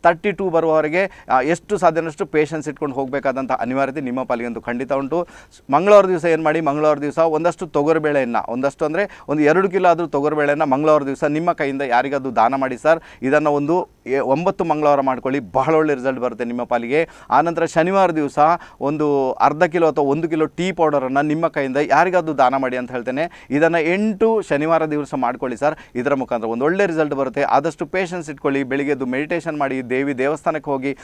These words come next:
ಇದರ ಮುಖಾಂತರ ಕೂಡ ಒಂದು ಒಳ್ಳೆ ರಿಸಲ್ಟನ್ನು ಪಡ್ಕೊಳ್ಳಿಕ್ಕೆ ನಿಮ್ಮಿಂದ ಹಂಡ್ರೆಡ್ ಪರ್ಸೆಂಟ್ ಸಾಧ್ಯತೆ ಉಂಟು. ಒಂದು ಮಾತು ನೆನ್ಪಿಟ್ಕೊಳ್ಳಿ, ಈ ಜಾತಕ already ಸ್ತ್ರೀ ಶಾಪಕ್ಕೆ ಒಳಗಾದಂಥ ಜಾತಕ.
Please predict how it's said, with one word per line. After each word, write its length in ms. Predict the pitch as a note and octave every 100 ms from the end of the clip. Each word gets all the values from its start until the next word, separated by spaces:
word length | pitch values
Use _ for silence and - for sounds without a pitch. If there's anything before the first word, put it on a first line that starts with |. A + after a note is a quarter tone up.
| -
ಇದರ 180 | D3+ F3+
ಮುಖಾಂತರ 360 | G3+ F3 F3 D#3
ಕೂಡ 120 | D#3
ಒಂದು 200 | C#3 C#3+
ಒಳ್ಳೆ 180 | D3+ D3
ರಿಸಲ್ಟನ್ನು 420 | C3 C3+ C3 B2+
ಪಡ್ಕೊಳ್ಳಿಕ್ಕೆ 720 | B2 A#2 A#2+ A#2 F3+ F#3 - A#2
ನಿಮ್ಮಿಂದ 380 | B2+ C3+ B2+
ಹಂಡ್ರೆಡ್ 500 | D#3 D#3 G#2+ A2 B2+
ಪರ್ಸೆಂಟ್ 300 | - A2 B2+
ಸಾಧ್ಯತೆ 360 | A2+ G2+ A2 G2+
ಉಂಟು. 160 | G#2+ A2
ಒಂದು 200 | A#2+ A#2+
ಮಾತು 260 | B2 A2+
ನೆನ್ಪಿಟ್ಕೊಳ್ಳಿ, 520 | A#2+ C#3 C3 D3 F3+ - -
ಈ 140 | C3 D3
ಜಾತಕ 340 | E3 D#3 E3 E3 - D3
already 500 | F#3 G3+ G#3 A3+ A3
ಸ್ತ್ರೀ 400 | - _ E3+ G3+
ಶಾಪಕ್ಕೆ 440 | F#3 F#3 - E3+ D#3+
ಒಳಗಾದಂಥ 560 | C#3+ C3+ C3 A#2+ G#2+
ಜಾತಕ. 380 | A#2 A#2 A2+